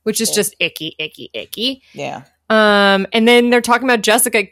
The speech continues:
Speaker 1: Jimmy's ass cannot stop talking about Jessica.
Speaker 2: No, not
Speaker 1: And
Speaker 2: now that he's seen her Instagram. I looked at her Instagram. Of course, she's very
Speaker 1: Yeah.
Speaker 2: photogenic.
Speaker 1: Uh-huh. And she, he says that Jeremy said she looked like a Kardashian,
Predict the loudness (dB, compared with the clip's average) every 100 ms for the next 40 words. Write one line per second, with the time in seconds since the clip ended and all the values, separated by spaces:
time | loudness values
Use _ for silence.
0 | -14 -6 -2 0 0 0 0 0 -2 -6
1 | -2 0 -2 0 -2 0 -2 -2 -4 -2
2 | -4 -4 -2 -2 -6 _ _ -2 2 4
3 | 4 4 4 4 4 4 0 0 0 2
4 | 2 0 -4 0 2 2 0 2 2 0
5 | -2 -8 -6 -6 -6 -2 -2 -4 -16 -20
6 | -18 -10 -4 2 2 2 0 -2 -2 -4
7 | -6 -8 -4 0 2 2 0 -2 _ _
8 | _ _ -4 0 2 2 0 -2 -6 -8
9 | -6 -4 -2 -2 2 0 2 -2 0 0
10 | 2 0 0 0 0 -2 -2 -2 -4 -2
11 | -2 0 0 0 -2 -6 -6 -8